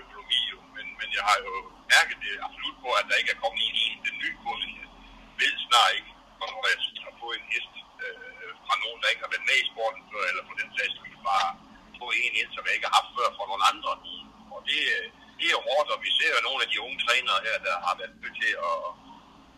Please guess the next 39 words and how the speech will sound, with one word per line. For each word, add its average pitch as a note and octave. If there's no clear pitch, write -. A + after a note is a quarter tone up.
at -
rent -
ud -
sagt -
give -
lidt -
op A#2
og -
få -
noget G#2+
arbejde G#2+
ved -
siden -
af, G3
og -
det -
er -
jo F#2+
ikke -
lige -
den -
vej, G2
vi -
skal. -
Det G#2
er F#2+
synd -
og -
skam -
jo, -
ikke, -
øh, -
at -
de -
ikke, -
øh, F#2
får G2+
mere G#2
opbakning, -